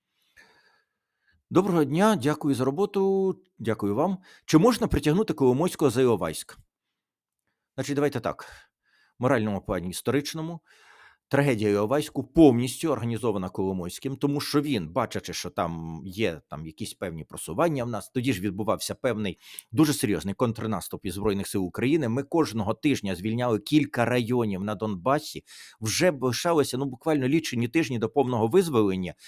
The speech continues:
якби не були введені регулярні російські війська тоді. І Коломойського очі загорілися.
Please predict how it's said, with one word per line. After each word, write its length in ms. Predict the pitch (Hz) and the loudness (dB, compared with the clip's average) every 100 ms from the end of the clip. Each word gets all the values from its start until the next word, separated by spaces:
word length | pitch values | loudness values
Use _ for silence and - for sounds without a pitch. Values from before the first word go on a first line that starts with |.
| - - | -6 -2
якби 260 | 120 143 | 2 2
не 80 | 131 | 2
були 220 | 117 123 | 2 2
введені 360 | 113 127 113 110 | 4 2 2 0
регулярні 480 | 110 113 113 92 101 | 0 0 0 -2 -4
російські 420 | 101 101 - 113 | -4 -8 -6 -4
війська 320 | 117 - 104 | -4 -2 -2
тоді. 280 | - 87 - - - - | -2 -8 -10 -16 -16 -6
І 60 | |
Коломойського 640 | 127 139 156 202 - 117 147 | 4 6 6 4 0 0 2
очі 180 | 143 107 | 2 -2
загорілися. 580 | 92 107 95 87 - | -4 -4 -4 -6 -10